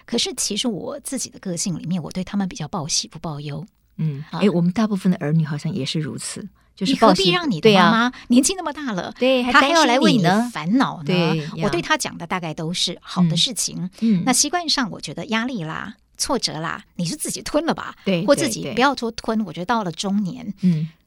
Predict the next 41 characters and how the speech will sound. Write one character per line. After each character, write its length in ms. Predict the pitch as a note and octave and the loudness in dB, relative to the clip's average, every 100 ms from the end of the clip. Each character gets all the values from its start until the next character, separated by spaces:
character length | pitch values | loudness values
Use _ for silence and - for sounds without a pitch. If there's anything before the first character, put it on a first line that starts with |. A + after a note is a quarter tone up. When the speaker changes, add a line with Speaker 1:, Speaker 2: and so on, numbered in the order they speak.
| - | 0
Speaker 1:
根 120 | - | 2
本 100 | G3 | 2
不 60 | F#3 | 0
用 180 | E3+ | -4
吞， 340 | D#3+ E3 D3+ F3+ _ _ _ | -4 -6 -6 -8 _ _ _
自 200 | - C#4+ | -4 -2
然 100 | F3 | -2
而 140 | D3+ | -4
然 180 | E3+ F3+ | -4 -6
一 20 | |
段 160 | E3 F#3+ | -4 0
时 140 | E3 | 0
间 140 | E3+ D#3 | -2 -6
就 100 | D3+ | -4
消 160 | - C#3+ | -6 -6
化 160 | D#3 | -10
掉 220 | - - - | -10 -14 -16
了。 100 | - | -8
Speaker 2:
OK， 280 | D#3+ E3 D#3+ | -6 -6 -8
好， 180 | - - | -8 0
Speaker 1:
对。 80 | |
Speaker 2:
你 40 | F#3 | 0
刚 140 | C4+ | 0
才 100 | D4 | -4
说 260 | A#3 B3+ B3 | -4 -2 0
你 140 | F#3+ | 0
还 200 | F3 F#3 | 0 2
蛮 320 | G3+ F#3 F#3 | 2 4 2
能 180 | E3+ E3 | 2 0
够 260 | G3 F#3 D#3+ - - | 0 0 -2 -8 -20
享 220 | - E3+ | -8 -4
受 240 | D#3+ F#3+ F3+ | -2 -2 0
一 120 | A#3 | -2
个 120 | A3 | 0
人 240 | D#3+ C#3 C#3+ | -2 -2 -8
自-， 220 | - G#3 E3 | -8 -8 -8
自 260 | - G#3+ | -8 -4
由 140 | E3 C#3+ | -4 -4
自 180 | - C3+ | -8 -10
在 220 | D#3 A#2 | -6 -8
的。 160 | - | -8